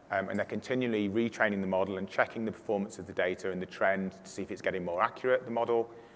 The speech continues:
or if it's losing any accuracy because data changes all the time. The other thing they did as well is, um, after the implementation, uh, Footasylum signed up to Google Analytics. So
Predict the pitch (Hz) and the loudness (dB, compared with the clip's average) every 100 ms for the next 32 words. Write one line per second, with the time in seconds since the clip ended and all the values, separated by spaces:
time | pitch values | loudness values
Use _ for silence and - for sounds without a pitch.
0 | - 95 95 90 - - 107 104 101 92 | -6 2 2 2 -2 0 2 2 0 -2
1 | 92 87 - 90 107 95 92 90 113 104 | -2 -4 -4 -2 -2 -4 -6 2 4 4
2 | 104 - 95 90 90 85 80 - 90 131 | 0 -4 -4 -4 -4 -4 -4 -4 -2 -4
3 | - - - - - - - - - - | -8 -20 -20 -20 -20 -20 -20 -20 -20 -12
4 | - 147 180 214 196 175 139 123 101 90 | 4 6 6 4 4 2 4 6 6 4
5 | 98 98 113 107 95 90 - 104 104 101 | -2 2 8 10 10 4 2 6 6 6
6 | 98 - - 98 104 131 135 156 135 123 | 2 -4 0 0 2 2 2 2 0 0
7 | 113 107 120 113 - 98 85 82 - - | -2 0 2 2 0 -2 -2 -8 -16 -20
8 | - - 95 92 92 95 - 139 143 - | -12 -2 2 4 4 2 2 0 2 2
9 | 110 101 - 110 98 104 - - 101 92 | 2 0 2 2 4 0 -2 -4 0 0
10 | 90 - 107 110 98 98 131 107 - - | -2 0 0 2 0 0 -2 -4 -6 -12
11 | - - - 101 95 95 | -16 -20 -4 2 4 4